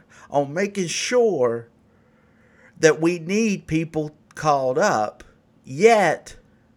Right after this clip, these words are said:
the recruiting stations cannot meet the requirements that they set for themselves. The Navy was down by ten thousand. I believe it was the Army was down by something like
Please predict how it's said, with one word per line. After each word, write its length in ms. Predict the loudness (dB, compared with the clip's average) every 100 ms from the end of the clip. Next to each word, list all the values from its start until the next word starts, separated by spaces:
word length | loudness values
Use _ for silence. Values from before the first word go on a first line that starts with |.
| _ -20 -20 -20 _ _ _
the 240 | -4 -2 0
recruiting 680 | -2 -2 -2 -2 -2 -10 -8
stations 680 | -2 -2 -2 -6 -12 -14 _ _ _
cannot 500 | -6 -2 -2 -4 -10 _ -14
meet 460 | -6 -4 -4 -6 _ _
the 100 | -6
requirements 960 | -4 -4 -4 0 0 0 -2 -6 -12 -18 _ _ -20 _
that 140 | 2
they 180 | 2 2
set 560 | -2 -2 0 -2 -6 -10
for 160 | -8
themselves. 720 | -6 -8 -6 -6 -6 -8 -20 _ _ -20 _
The 100 | -6
Navy 460 | 0 4 4 2 -6
was 200 | -8 -2
down 300 | 0 0 0
by 140 | -2
ten 340 | -2 -6 -6
thousand. 720 | -2 0 2 2 -2 -10 -12 -14 _ _ _ _
I 60 | -14
believe 520 | -8 -6 -2 -4 -4
it 80 | -8
was 200 | -8 -10
the 200 | -10 -10
Army 380 | -6 -4 -4 -6
was 180 | -8 -8
down 320 | -6 -6 -4
by 200 | -4 -4
something 640 | -4 -4 -4 -8 -10 -8
like 240 | -6 -8